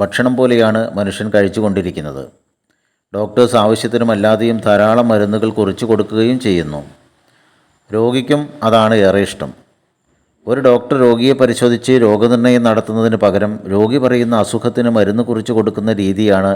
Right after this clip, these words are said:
ഇപ്പോൾ നടന്നുകൊണ്ടിരിക്കുന്നത്. അല്ലെങ്കിലും ദിവസം ഇരുന്നൂറും മുന്നൂറും രോഗികളെ ഒരു ഡോക്ടർ എങ്ങനെ പരിശോധിക്കാനാണ്? സർക്കാർ ആശുപത്രികളിൽ ലഭിക്കുന്ന മരുന്നുകളുടെ ഗുണനിലവാരം ആര് പരിശോധിക്കുന്നു? ഏറ്റവും കുറഞ്ഞ ക്വട്ടേഷൻ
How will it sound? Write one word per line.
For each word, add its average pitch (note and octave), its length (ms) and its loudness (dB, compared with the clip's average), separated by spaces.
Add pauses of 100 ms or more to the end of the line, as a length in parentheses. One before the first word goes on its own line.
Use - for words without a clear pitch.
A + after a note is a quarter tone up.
(140)
ഇപ്പോൾ G#2+ 240 -4
നടന്നുകൊണ്ടിരിക്കുന്നത്. F2+ 880 -4 (1000)
അല്ലെങ്കിലും A2 380 -2
ദിവസം G#2 400 -2
ഇരുന്നൂറും A2 420 -2
മുന്നൂറും A2 400 -4
രോഗികളെ G#2 440 -2 (140)
ഒരു G#2 160 -4
ഡോക്ടർ F#2+ 320 -4
എങ്ങനെ G2+ 280 -2
പരിശോധിക്കാനാണ്? F#2+ 720 -4 (1300)
സർക്കാർ A2 380 2
ആശുപത്രികളിൽ C#3 520 -4
ലഭിക്കുന്ന B2 420 -2
മരുന്നുകളുടെ A#2+ 540 0
ഗുണനിലവാരം A2+ 580 0 (240)
ആര് A2 240 0
പരിശോധിക്കുന്നു? G#2 600 -6 (880)
ഏറ്റവും A#2+ 460 0
കുറഞ്ഞ B2+ 320 2
ക്വട്ടേഷൻ A#2 380 0